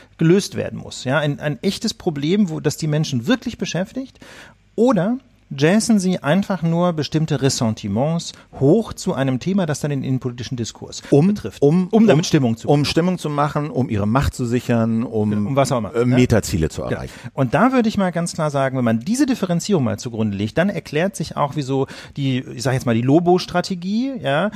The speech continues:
Speaker 1: wieso die, ähm, hier in diesem Fall nicht funktioniert hat. Denn das Flüchtlingsproblem ist ja einfach kein Problem, das die Menschen in Deutschland wirklich massiv beeinträchtigt. Vielleicht war das zweitausendfünfzehn, zweitausendsechzehn mal so, als die Sch-,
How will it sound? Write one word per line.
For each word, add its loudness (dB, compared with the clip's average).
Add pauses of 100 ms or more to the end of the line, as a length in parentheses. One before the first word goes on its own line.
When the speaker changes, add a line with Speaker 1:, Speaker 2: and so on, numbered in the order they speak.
(180)
Speaker 1:
wieso 2
die, 0 (320)
ähm, 0
hier 0
in 2
diesem 0
Fall -2
nicht -4
funktioniert -8
hat. -10
Denn 2
das 2
Flüchtlingsproblem 0
ist 0
ja 4
einfach -2
kein 0
Problem, 0
das -2
die -4
Menschen 0
in -4
Deutschland 0
wirklich -2
massiv -4
beeinträchtigt. -4
Vielleicht 2
war 4
das 2
zweitausendfünfzehn, 0
zweitausendsechzehn 0
mal 2
so, 2
als -2
die -8
Sch-, -10